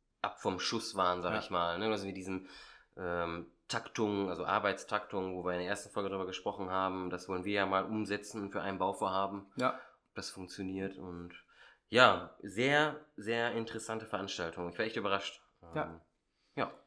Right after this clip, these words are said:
Speaker 2: Ja, äh, Fabi, mein, äh, Bier ist auch leer.
Speaker 1: Ja, meins auch schon seit
Speaker 2: Ja.
Speaker 1: fünf Minuten.
Speaker 2: Ja. Was machen wir denn da?
Speaker 1: Feierabend.
Speaker 2: Feierabend, <laughs> genau. Tatsächlich jetzt, jetzt so richtig und echt Feierabend.
Speaker 1: Ja.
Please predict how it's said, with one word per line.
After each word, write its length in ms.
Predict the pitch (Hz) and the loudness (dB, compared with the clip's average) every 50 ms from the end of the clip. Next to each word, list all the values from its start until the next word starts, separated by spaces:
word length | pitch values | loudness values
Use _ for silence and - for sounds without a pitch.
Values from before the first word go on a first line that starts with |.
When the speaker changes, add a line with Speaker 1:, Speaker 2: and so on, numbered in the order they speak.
| _ - _ _ _ _ _ _ _ _ _ _ _ _ _ _ | _ -20 _ _ _ _ _ _ _ _ _ _ _ _ _ _
Speaker 2:
Ja, 340 | 208 151 123 110 - - - - | 8 8 8 8 4 -4 -12 -6
äh, 260 | - 127 117 113 104 101 - - - - | 0 2 4 4 2 2 -2 -8 -16 2
Fabi, 360 | - 131 113 104 110 107 101 92 90 | 6 6 6 6 4 -2 -6 -10 -6
mein, 320 | 101 107 113 113 117 120 123 | 0 2 4 4 4 4 2
äh, 300 | 120 123 123 123 123 120 120 | 2 2 2 0 -2 -2 0
Bier 160 | 131 135 139 127 | 2 4 4 4
ist 100 | - 135 | 6 6
auch 180 | 110 147 - | 4 4 4
leer. 120 | 160 127 107 | 4 4 6
Speaker 1:
Ja, 140 | 104 104 104 | 6 4 4
meins 260 | 104 110 110 110 120 | 4 2 2 4 4
auch 160 | 117 110 101 | 4 2 2
schon 220 | - - 92 87 87 | 2 0 -2 0 2
seit 180 | - 123 110 110 | 2 2 2 0
Speaker 2:
Ja. 0 | |
Speaker 1:
fünf 260 | 110 107 92 - - | -2 -4 -4 -4 -2
Minuten. 440 | 95 90 90 85 76 - - - 127 | -4 -2 -2 -4 -6 -8 -6 -4 -2
Speaker 2:
Ja. 320 | 120 110 104 98 95 95 - - - - - - - - | 0 2 2 0 -2 -4 -8 -16 -20 -20 -20 -20 0 2
Was 80 | 113 104 | 4 8
machen 200 | 123 147 156 160 | 8 10 10 10
wir 100 | 139 117 | 8 6
denn 160 | 110 107 104 | 6 4 4
da? 320 | 98 98 92 90 90 - - - - _ _ _ _ _ _ _ _ _ _ _ _ _ _ _ _ _ _ _ _ | 4 4 4 4 2 -2 -10 -20 -20 _ _ _ _ _ _ _ _ _ _ _ _ _ _ _ _ _ _ _ _
Speaker 1:
Feierabend. 540 | - 143 156 156 131 110 104 101 98 92 92 - - - | 12 12 12 12 12 12 12 12 10 6 2 -2 -8 -8
Speaker 2:
Feierabend, 560 | - - 160 165 160 147 131 120 113 110 110 107 | 10 12 12 12 12 12 12 12 10 8 8 4
<laughs> 100 | - - | 6 6
genau. 260 | 151 135 131 117 113 | 8 10 10 10 10
Tatsächlich 440 | 117 123 120 117 - 135 123 120 117 | 10 8 8 10 8 6 6 8 4
jetzt, 220 | 123 120 - - - - _ _ - | 2 2 2 -6 -10 -16 _ _ -2
jetzt 220 | 131 135 131 120 | 0 0 2 6
so 80 | 139 139 | 6 8
richtig 440 | 139 151 160 160 160 151 143 139 151 | 10 10 8 8 8 2 4 6 6
und 100 | 135 - | 6 6
echt 320 | - 151 147 - - - | 6 4 4 4 -2 0
Feierabend. 680 | - 110 113 107 98 87 87 87 92 90 87 87 - 98 | 4 6 8 8 8 8 8 6 6 4 0 -4 2 6
Speaker 1:
Ja. 180 | 98 101 107 | 6 6 6